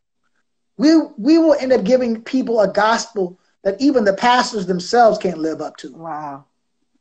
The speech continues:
Speaker 1: And then
Speaker 2: That's
Speaker 1: how
Speaker 2: good.
Speaker 1: can people, how can people live up to what even the pastors can't live up to? And I just believe I serve a God that's so much bigger than that.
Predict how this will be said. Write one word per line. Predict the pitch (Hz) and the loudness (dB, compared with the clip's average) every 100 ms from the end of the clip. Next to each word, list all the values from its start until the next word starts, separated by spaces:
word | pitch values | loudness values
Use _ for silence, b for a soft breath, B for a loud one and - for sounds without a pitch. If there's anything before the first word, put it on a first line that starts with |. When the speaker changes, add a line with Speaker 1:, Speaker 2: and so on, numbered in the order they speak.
| _ _ _ _ _ _ - | _ _ _ _ _ _ -2
Speaker 1:
And | 240 247 | 2 4
then | 262 | 4
Speaker 2:
That's | 214 | 4
Speaker 1:
how | 302 339 | 4 4
Speaker 2:
good. | 311 | 0
Speaker 1:
can | 269 | 2
people, | 302 320 277 240 | 2 2 -2 -10
how | - 294 | -2 0
can | 349 294 | 2 2
people | 294 320 240 | 2 2 2
live | 240 262 247 | 4 4 4
up | 294 - | 0 0
to | 226 | 0
what | 240 240 | 0 0
even | 262 247 | -2 0
the | 208 196 | 0 0
pastors | 311 330 - 202 175 156 _ _ _ | 0 -2 -2 -6 -6 -8 _ _ _
can't | - 196 165 | -8 -6 -4
live | 165 156 | -4 -4
up | 156 - | -10 -14
to? | - 143 _ _ _ _ _ _ _ _ _ _ _ _ _ _ _ _ _ _ _ | -20 -20 _ _ _ _ _ _ _ _ _ _ _ _ _ _ _ _ _ _ _
And | 220 | 0
I | 285 | 2
just | 320 - 226 | 2 2 0
believe | 269 254 | 2 4
I | 254 | 4
serve | 269 226 | 4 2
a | 208 | 2
God | 233 233 | 2 2
that's | 208 190 | 0 0
so | 240 | 2
much | 220 170 | 0 2
bigger | 226 185 | 0 0
than | 165 143 | -2 -10
that. | 139 170 | -16 -16